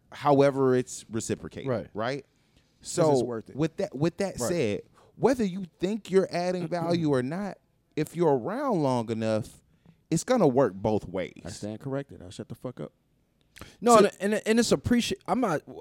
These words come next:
Speaker 2: we're not in disagreement.
Speaker 3: I
Speaker 2: I
Speaker 3: was.
Speaker 2: Oh, I'm not in disagreement with you right there. I'm talking about how it feels, though. It's kinda like George
Speaker 1: And I can
Speaker 2: Clinton
Speaker 1: give it, not to cut you off, I can give examples for both of you all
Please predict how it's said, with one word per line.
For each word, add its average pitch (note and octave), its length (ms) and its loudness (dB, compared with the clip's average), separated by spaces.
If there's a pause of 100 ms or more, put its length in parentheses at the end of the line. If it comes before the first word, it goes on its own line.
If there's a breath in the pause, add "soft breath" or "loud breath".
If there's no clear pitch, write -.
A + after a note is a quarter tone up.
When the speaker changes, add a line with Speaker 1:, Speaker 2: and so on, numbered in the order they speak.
Speaker 2:
we're D#3+ 180 6
not E3+ 200 0
in B2 140 -2
disagreement. A#2 760 -4
Speaker 3:
I A#2 100 -6
Speaker 2:
I A#2 40 -2
Speaker 3:
was. G2 260 -4 (360)
Speaker 2:
Oh, G2 280 2 (140)
I'm G3+ 160 0
not G3+ 160 2
in B2+ 80 0
disagreement C3+ 400 0
with - 140 -6
you A#2+ 80 0
right G#2+ 180 -2
there. G#2+ 220 -6 (120)
I'm F3 180 0
talking D#3 220 4
about A#2+ 100 -2
how G#2+ 180 -2
it F#2+ 80 -8
feels, G2+ 400 0
though. F#2 120 -6
It's C#3+ 160 4
kinda D#3+ 220 -2
like C3+ 380 0 (500 soft breath)
George D3+ 140 6
Speaker 1:
And D#3+ 80 4
I A3 40 4
can D3+ 200 4
Speaker 2:
Clinton - 20 -
Speaker 1:
give E3 140 4
it, - 200 -6 (100)
not C3 200 -2
to B2 80 -4
cut A#2 160 0
you B2 80 4
off, A2+ 100 0
I F3 80 0
can G3+ 120 -2
give C#3+ 200 0 (240)
examples A#2+ 420 -6
for G#2+ 140 -4
both D3 460 -2
of A2+ 120 -6
you G2+ 200 -4
all F#2 340 -2